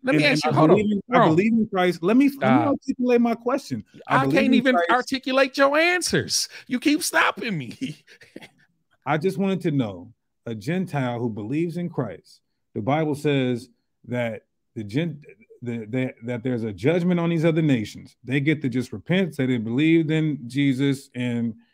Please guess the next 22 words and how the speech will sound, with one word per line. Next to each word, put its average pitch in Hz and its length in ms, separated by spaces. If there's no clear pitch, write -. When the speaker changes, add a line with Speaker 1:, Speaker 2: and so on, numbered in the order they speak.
Speaker 2:
b-, - 80
strive 147 520
to 151 60
be 151 200
like 156 240
Jesus, 135 460
and 123 140
they 127 140
escape 139 500
all 151 200
their 147 120
curses 147 440
and 120 120
judgments, 139 420
but 123 280
the 110 100
right, 147 380
the, 117 400
the 120 160
Israelites, 135 680
it 147 40
was, 151 200